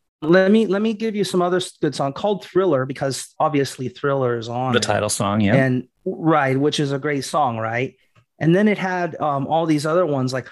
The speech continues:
Speaker 1: "I wanna be starting something, got to be starting something," right? It had Beat It. Beat It was so good. It had
Speaker 2: Oh, Beat It
Speaker 1: Billie
Speaker 2: was on
Speaker 1: Jean.
Speaker 2: Thriller.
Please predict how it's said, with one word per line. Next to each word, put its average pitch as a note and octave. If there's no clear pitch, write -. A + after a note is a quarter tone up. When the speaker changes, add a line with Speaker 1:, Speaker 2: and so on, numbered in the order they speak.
Speaker 1:
"I -
wanna D#3
be D#3+
starting F3
something, F#3+
got -
to E3+
be F3+
starting F3+
something," D#3+
right? C#3
It D#3
had C3
Beat E3+
It. E3+
Beat A#3+
It A#3+
was D#3+
so F3+
good. D#3+
It E3
had F3
Speaker 2:
Oh, -
Beat -
It F4
Speaker 1:
Billie F4+
Speaker 2:
was -
on E4
Speaker 1:
Jean. F4+
Speaker 2:
Thriller. D3+